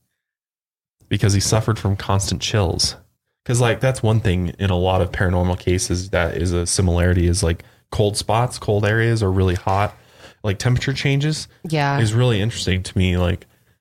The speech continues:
Speaker 1: there's a lot of, and that's the thing with this whole story and just horror in general is it takes unexplained phenomena and just dramatici-,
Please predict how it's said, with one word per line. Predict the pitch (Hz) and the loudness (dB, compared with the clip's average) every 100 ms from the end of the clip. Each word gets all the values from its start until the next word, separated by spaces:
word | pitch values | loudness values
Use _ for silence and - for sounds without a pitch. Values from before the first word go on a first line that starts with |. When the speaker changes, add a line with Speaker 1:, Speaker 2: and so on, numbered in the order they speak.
| _ | _
Speaker 1:
there's | 135 160 | -2 0
a | |
lot | 165 151 170 | 0 0 2
of, | 117 101 - _ _ _ - | 0 -2 -12 _ _ _ -4
and | 156 165 | -2 0
that's | 175 | 0
the | 160 | -2
thing | 160 156 | -2 0
with | 135 123 - | 0 -2 -2
this | 131 - | -2 0
whole | 143 127 | -2 -2
story | - - 135 147 120 69 | -2 -2 0 2 0 2
and | 107 104 95 92 - _ _ _ _ - | 0 2 0 -2 -8 _ _ _ _ -2
just | 113 98 | -2 0
horror | - 127 127 101 | -2 0 2 0
in | 92 | 0
general | 98 110 92 | 0 2 2
is | 90 | 2
it | 98 - | 0 -2
takes | - 127 127 - - - _ _ | -2 0 0 -2 -4 -10 _ _
unexplained | 107 123 120 127 117 98 | 0 0 0 0 0 0
phenomena | 92 87 101 95 85 | 0 2 2 2 2
and | 85 | 2
just | 87 - | 0 0
dramatici-, | 90 87 85 90 95 85 | 0 2 2 0 0 -2